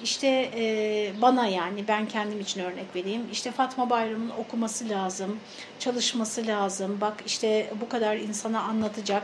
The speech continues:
O zaman ona ben bir boş zaman tanıyayım, böyle, e,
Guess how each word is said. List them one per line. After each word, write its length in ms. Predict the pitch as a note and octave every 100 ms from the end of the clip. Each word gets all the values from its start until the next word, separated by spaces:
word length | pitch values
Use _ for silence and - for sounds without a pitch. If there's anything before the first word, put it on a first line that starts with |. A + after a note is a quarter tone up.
| -
O 40 | A3
zaman 380 | A3 A3 A3 A3 - - -
ona 260 | A#3+ B3+ B3
ben 240 | A#3 A#3+
bir 140 | A#3
boş 200 | A3+ A#3
zaman 440 | - B3 A#3+ A#3 A#3
tanıyayım, 520 | A#3+ G#3 G3 F#3+ G3+
böyle, 400 | G#3 G3+ G3+ G3+ G#3 - - - G3 -
e, 400 | A3+ G#3+ G#3